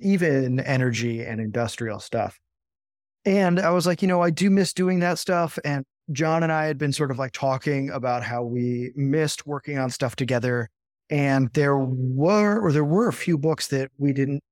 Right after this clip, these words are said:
get to that we thought might be, uh, a great fit for Nuclear Barbarians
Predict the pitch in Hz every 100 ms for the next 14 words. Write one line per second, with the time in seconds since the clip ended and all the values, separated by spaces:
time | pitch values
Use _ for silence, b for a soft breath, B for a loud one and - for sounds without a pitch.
0 | _ _ _ 139 160 156 - 127 113 127
1 | 131 120 131 120 123 127 127 127 120 123
2 | - _ _ _ _ - 131 120 117 -
3 | - 123 107 123 127 127 131 - - _
4 | _ - 143 117 _ _ - 135 127 131
5 | 123 120 110 120 110 107 107 104 104